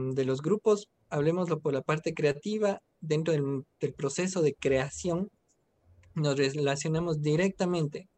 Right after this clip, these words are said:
vestuaristas, escenógrafos, obviamente con el director o coreógrafo, y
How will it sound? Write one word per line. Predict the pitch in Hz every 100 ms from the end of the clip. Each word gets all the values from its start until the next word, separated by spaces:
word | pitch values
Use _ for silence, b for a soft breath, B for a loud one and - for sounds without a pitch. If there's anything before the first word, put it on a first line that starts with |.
| _ -
vestuaristas, | 143 139 - 151 233 233 - 208 196 b b b _
escenógrafos, | 147 147 156 170 233 226 196 - 214 202 - _ _ _ -
obviamente | 147 147 156 165 156
con | 147 139 131
el | 127
director | 135 135 - 170
o | 160
coreógrafo, | 143 143 180 202 196 190 190 185 _ _ _ _ _ -
y | 143 165 170 180